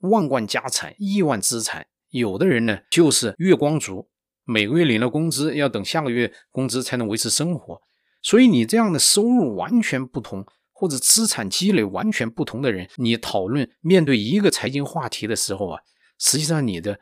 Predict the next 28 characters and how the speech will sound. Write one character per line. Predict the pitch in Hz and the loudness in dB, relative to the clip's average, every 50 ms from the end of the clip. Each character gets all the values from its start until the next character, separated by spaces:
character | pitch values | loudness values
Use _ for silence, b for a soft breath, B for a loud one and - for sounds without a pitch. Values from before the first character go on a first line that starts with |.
| _ | _
思 | - - - - - 196 226 | 2 4 6 6 6 6 6
维 | 214 208 196 | 4 4 2
方 | - - 196 190 208 233 | 0 0 0 2 2 2
式 | 220 - - 135 | 2 2 0 -2
和 | - - 113 | -4 -2 -2
应 | 113 151 190 233 214 | 0 4 4 4 4
对 | 170 143 117 | 4 2 -2
方 | 98 - 143 156 165 | -2 -4 -8 -6 -6
式 | - - 120 | -4 -2 -2
是 | - - 104 | -2 -2 -4
完 | 87 82 80 80 151 214 208 | -6 -6 -8 -4 -2 -2 -2
全 | - - 95 | -2 -4 -8
不 | - - 85 | -8 -10 -12
同 | - - 78 76 76 | -14 -14 -16 -16 -16
的。 | - - _ _ _ - | -18 -18 _ _ _ 0
这 | - 269 277 | 4 6 6
个 | 233 214 | 8 6
也 | 147 110 95 76 78 | 4 4 2 -2 -2
是 | - - - | -4 -4 -2
L | - 135 160 151 | -2 -2 -2 -2
T | - - 139 | -2 -4 -4
一 | 131 - 98 95 95 110 | -4 -6 -8 -10 -6 -6
贯 | 156 - 214 220 208 143 | -4 -2 0 0 0 0
的 | 107 101 | -2 -4
一 | 101 101 | -6 -8
个 | 98 | -10
观 | - - 101 104 101 | -8 -8 -8 -8 -8
点。 | - - - | -12 -16 -20